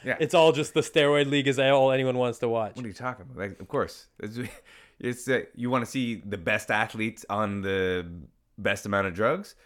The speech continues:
Speaker 1: Or do you wanna see regular people doing regular things? Not even regular people, but, like, the best athletes just trying their best.
Speaker 2: So you're pro steroids?
Speaker 1: Sure.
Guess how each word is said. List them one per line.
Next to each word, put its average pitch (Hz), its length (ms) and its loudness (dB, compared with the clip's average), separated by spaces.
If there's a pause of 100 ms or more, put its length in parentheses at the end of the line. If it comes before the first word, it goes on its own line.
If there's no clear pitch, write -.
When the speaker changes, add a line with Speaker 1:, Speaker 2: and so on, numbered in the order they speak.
(140)
Speaker 1:
Or 104 140 0
do 104 60 -4
you 110 80 0
wanna 107 160 -2
see 113 160 -4
regular 104 380 0
people 101 240 -4
doing 98 200 -4
regular 95 400 -2
things? 82 380 -10 (160)
Not 220 140 0
even 143 120 0
regular 123 280 2
people, 92 200 -6
but, 120 120 0
like, 113 200 0
the 101 80 -4
best 117 280 2
athletes 107 420 0
just - 300 -8
trying 104 300 0
their 98 100 -2
best. 98 440 -4
Speaker 2:
So 170 120 -2
you're 180 120 4
pro 175 220 4
steroids? 123 560 -2 (760)
Speaker 1:
Sure. - 340 -6